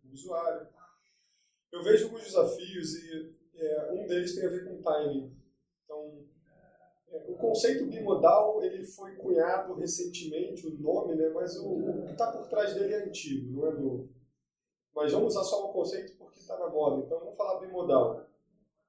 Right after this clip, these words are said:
Eu preciso ter um tipo, um modo de velocidade na T I que não seja, é,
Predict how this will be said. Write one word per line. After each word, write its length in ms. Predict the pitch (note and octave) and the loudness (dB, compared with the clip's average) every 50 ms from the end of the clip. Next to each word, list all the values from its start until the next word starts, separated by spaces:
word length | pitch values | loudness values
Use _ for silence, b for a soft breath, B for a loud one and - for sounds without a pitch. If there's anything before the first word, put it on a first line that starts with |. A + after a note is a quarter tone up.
| _ | _
Eu 120 | F3 F3 E3+ | -14 -10 -4
preciso 480 | F3 F3+ D#3 - - - - A3+ - - | -2 0 0 0 0 -2 -6 -10 -12 -10
ter 440 | - F3+ E3 D#3+ D#3 - - - - D#3+ | -6 0 2 2 2 2 0 -4 -8 -10
um 180 | D#3+ D#3 - | -10 -8 -8
tipo, 380 | D#3 - - - - - - E3 | -8 -8 -8 -8 -10 -10 -6 -4
um 260 | D#3+ D#3+ D#3+ D#3+ D#3 | -4 -2 -4 -4 -4
modo 380 | D#3 D#3+ - - B3 - - - | -4 0 0 2 0 0 -2 -8
de 200 | - E3 E3 D#3+ | -12 -12 -12 -8
velocidade 760 | D3 D#3 D3+ D3+ D3 - - C#3+ C3+ C#3 C#3 C#3 C#3 C3+ C#3 | -6 -4 -4 -4 -4 -6 -8 -8 -4 -4 -2 -2 -2 -2 -4
na 160 | C3+ C#3 - | -4 -4 -6
T 100 | - - C3+ | -6 -6 -6
I 380 | - - - - - - - - _ _ _ _ _ _ _ _ _ _ _ _ _ _ - | -6 -6 -8 -10 -14 -18 -20 -20 _ _ _ _ _ _ _ _ _ _ _ _ _ _ -12
que 120 | - F3+ | -8 -4
não 220 | E3+ F3+ - - | 0 2 2 2
seja, 760 | - - - - - F#4+ - - - - C#3+ - - - - - - _ _ _ _ _ _ | 4 2 2 2 0 -2 -2 -4 -4 0 2 2 2 0 -2 -8 -16 _ _ _ _ _ _
é, 600 | D3+ C#3+ C#3 C#3 C#3 C3+ C3+ C3+ C3+ C3+ C3 C3 | -10 -8 -8 -6 -6 -8 -8 -8 -8 -6 -6 -6